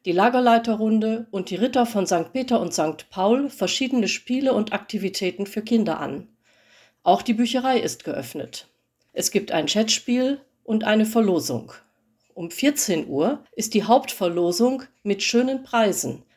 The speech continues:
Der erste Preis ist eine Reise für zwei Personen nach Berlin. Selbstverständlich wird gut gesorgt für Essen und Trinken zu sehr familienfreundlichen Preisen.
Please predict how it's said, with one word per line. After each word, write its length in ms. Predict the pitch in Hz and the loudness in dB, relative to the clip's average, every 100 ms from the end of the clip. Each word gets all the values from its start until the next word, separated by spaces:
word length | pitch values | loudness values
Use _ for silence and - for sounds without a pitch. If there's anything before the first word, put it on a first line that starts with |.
| _ | _
Der 100 | 175 | -4
erste 320 | 190 226 254 | 0 0 -2
Preis 540 | 285 - 160 185 226 170 | -6 -6 -2 0 0 -2
ist 140 | - | -4
eine 240 | 151 165 | -4 -4
Reise 340 | 156 185 233 220 | 0 2 2 -2
für 160 | 160 | -6
zwei 240 | - 220 233 | -2 0 2
Personen 500 | 226 214 185 185 196 | 0 0 0 0 -2
nach 180 | 185 - | -4 -6
Berlin. 440 | 190 151 - 120 - _ _ _ _ _ _ _ - | -8 -8 -8 -12 -18 _ _ _ _ _ _ _ -4
Selbstverständlich 1080 | - 247 262 - 175 202 233 240 269 277 - | 2 4 2 -2 -2 -2 -2 -2 -4 -4 -8
wird 340 | 160 165 - - | -4 -4 -4 0
gut 280 | 285 294 - | 2 2 -2
gesorgt 480 | 190 185 226 233 | -2 2 2 0
für 200 | - - | -8 -4
Essen 280 | 196 220 233 190 | -2 0 0 -2
und 180 | 165 | -6
Trinken 480 | - 202 226 226 240 233 _ | -4 -2 0 2 0 0 _
zu 260 | - - 151 | -12 -6 -4
sehr 380 | 139 220 247 262 | -2 2 2 0
familienfreundlichen 1200 | - 165 175 240 247 233 - 196 196 185 202 185 | -4 -4 0 0 2 0 0 -4 -2 -6 -8 -10
Preisen. 560 | - 131 - - - | -8 -6 -6 -8 -12